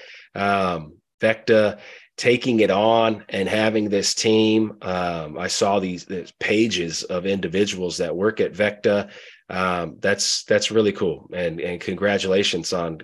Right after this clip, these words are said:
on creating something like this and having the opportunity and the guts to go after it. And,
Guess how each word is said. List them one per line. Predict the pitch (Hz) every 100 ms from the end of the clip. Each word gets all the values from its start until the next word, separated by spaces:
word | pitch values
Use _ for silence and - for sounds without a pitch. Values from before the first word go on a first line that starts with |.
| 90
on | 85
creating | 82 - 92 90 95
something | 87 90 -
like | 92 87 -
this | 95 110 -
and | 92 - - - -
having | 117 123
the | 127
opportunity | 123 123 117 123 120 135 143 131
and | 117
the | 113
guts | - 120 127
to | -
go | 120 127 123
after | 127 127 151 147
it. | 131
And, | 101 92